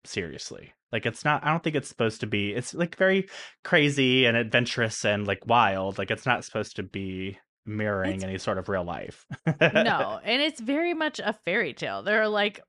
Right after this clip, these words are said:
Speaker 2: shots
Speaker 1: Yeah.
Speaker 2: that look like they're right out of, like, a picture book, you know? They're not
Speaker 1: Oh,
Speaker 2: I
Speaker 1: yeah.
Speaker 2: don't feel like it's ever trying to mimic <laughs> real life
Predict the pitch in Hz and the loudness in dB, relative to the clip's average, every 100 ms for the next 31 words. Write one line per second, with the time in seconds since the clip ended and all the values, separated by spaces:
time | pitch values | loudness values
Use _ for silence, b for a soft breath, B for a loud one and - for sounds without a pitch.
0 | _ - - 190 233 156 160 190 180 208 | _ -10 -4 2 4 2 0 -2 -2 -2
1 | 214 233 - - _ 214 196 185 180 185 | -2 -2 -2 -16 _ -8 -2 -2 -2 -4
2 | 185 185 170 185 185 - 175 175 170 165 | -4 -4 0 0 0 0 0 0 -2 -4
3 | 160 - 165 - 175 165 - - 127 127 | -4 -4 -12 -12 -14 -14 -16 -12 -12 -12
4 | - 160 156 165 185 190 190 170 - - | -14 -10 -8 -4 -4 0 0 -2 -4 -12
5 | - - - 147 113 110 101 202 185 202 | -20 -6 2 4 4 2 0 0 -4 -2
6 | 170 180 185 - 175 170 170 175 165 160 | 0 0 -2 -2 -4 -2 -4 -4 -6 -6
7 | - - - - 185 180 180 180 - - | -10 -12 -12 -10 -4 -2 -2 -4 -6 -4
8 | 269 233 - 254 | -2 -2 2 0